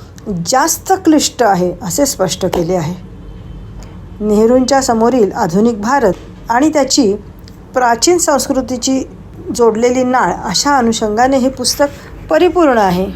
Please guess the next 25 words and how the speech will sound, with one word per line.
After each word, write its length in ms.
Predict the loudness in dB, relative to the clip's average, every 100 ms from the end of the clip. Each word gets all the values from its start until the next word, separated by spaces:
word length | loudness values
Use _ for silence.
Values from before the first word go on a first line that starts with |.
| -8
माझा 260 | -4 -2 0
हा 140 | 0
आग्रह 320 | 0 0 0
आहे, 240 | 2 0 -6 -10 -20 -18 -4
हे 60 | -2
पुस्तक 360 | 0 0 -2 -2
तुम्ही 260 | -2 0 -2 -6 -18 -10
जरूर 340 | 0 2 4 4
वाचा. 420 | 2 0 0 -2 -4 -10
तुम्हाला 380 | -6 -2 0 0
नेहरू 400 | 0 0 0 0 -4 -14 -14 -6
काहीतरी 420 | -4 -2 0 0
प्रमाणात 480 | 0 2 2 2 2
समजून 540 | -2 -2 0 2 2 2
येतील. 360 | 2 -2 -6 -6 -16 -18 -18 -18 -18 -12
वाचाल 500 | -2 0 0 0 0 0
तर 120 | -2
वाचाल. 420 | 0 0 -2 -4 -4 -10 -18 -18 -18 -18 -16 -12 0
भेटू 380 | 0 2 0 0 -6 -16 -8
एका 240 | -4 0 0
नवीन 320 | 0 0 -2
पुस्तकासह 840 | -4 -2 -4 0 0 0 -2 -2 -4 -14 -18 -18 -6
येत्या 300 | -4 0 2 2
शनिवारी. 560 | 2 0 0 0 0 -8 -16 -18 -18 -18 -12 -4
धन्यवाद. 520 | 0 2 2 0 -2